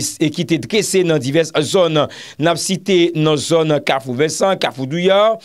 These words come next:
n'a dit zone Damien, côté que, eh, mais situation était très, très compliquée.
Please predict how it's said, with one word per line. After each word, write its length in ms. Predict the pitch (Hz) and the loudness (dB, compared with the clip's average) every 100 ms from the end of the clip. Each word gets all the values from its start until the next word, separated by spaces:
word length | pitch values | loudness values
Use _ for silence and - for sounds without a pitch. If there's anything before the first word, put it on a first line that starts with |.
| - - | -16 -10
n'a 180 | 135 165 | 0 0
dit 240 | 160 120 165 | 0 -2 -2
zone 340 | 123 165 160 | 2 2 2
Damien, 560 | 156 160 151 175 208 226 | 2 2 2 0 2 0
côté 260 | 202 147 170 | 0 -2 0
que, 120 | 175 175 | 2 2
eh, 40 | 156 | 2
mais 120 | 151 | 0
situation 420 | 139 147 165 151 | -2 -2 0 0
était 160 | 147 147 | 0 -2
très, 180 | - 185 | 0 -2
très 140 | - | 0
compliquée. 600 | 175 156 147 - 180 226 | -2 -2 -2 2 4 4